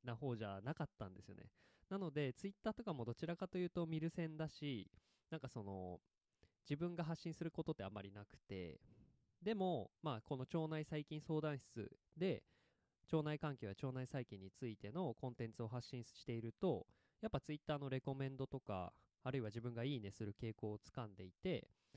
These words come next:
まあ、炎症成長疾患とか、まあ、腸内環境に問題が、を抱えてしまっている方の、まあ、そのツイートを見たりとか、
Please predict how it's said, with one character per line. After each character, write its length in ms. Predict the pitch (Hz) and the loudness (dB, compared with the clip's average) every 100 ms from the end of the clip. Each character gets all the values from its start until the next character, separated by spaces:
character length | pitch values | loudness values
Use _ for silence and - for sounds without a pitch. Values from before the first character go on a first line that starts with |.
| - - | -16 -4
ま 80 | 123 | 0
あ、 20 | |
炎 160 | 175 226 | 2 2
症 180 | 233 | 0
成 180 | 220 214 | 2 0
長 140 | - 202 | 2 0
疾 180 | - - | -2 -8
患 140 | - 107 | -6 -6
と 100 | - | -2
か、 180 | 131 | -2
ま 100 | 113 | -2
あ、 140 | 110 180 | -2 0
腸 120 | 185 | 0
内 180 | 196 190 | -2 -4
環 240 | - 190 | -2 -4
境 200 | 170 123 | -2 -4
に 120 | 101 104 | -2 -2
問 240 | 151 180 | -2 0
題 240 | 180 175 | 2 2
が、 220 | 170 175 170 - - | 2 0 0 -8 -10
を 80 | 170 | -6
抱 220 | 170 170 | -2 -2
え 20 | |
て 80 | 165 | -2
し 100 | - | -2
ま 100 | 160 | -4
っ 20 | |
て 120 | - | -2
い 40 | 160 | -4
る 60 | |
方 300 | - - - 254 - - _ _ _ | -4 -6 -6 -8 -12 -20 _ _ _
の、 220 | 220 233 - - | 0 0 0 -4
ま 80 | |
あ、 20 | 123 | -4
そ 100 | 110 | -4
の 60 | |
ツ 140 | - 117 | -2 0
イ 40 | |
ー 20 | |
ト 120 | 110 | 2
を 20 | 117 | 0
見 100 | 120 | 0
た 120 | 98 | -4
り 80 | - | -6
と 140 | 80 | -14
か、 200 | - - | -14 -16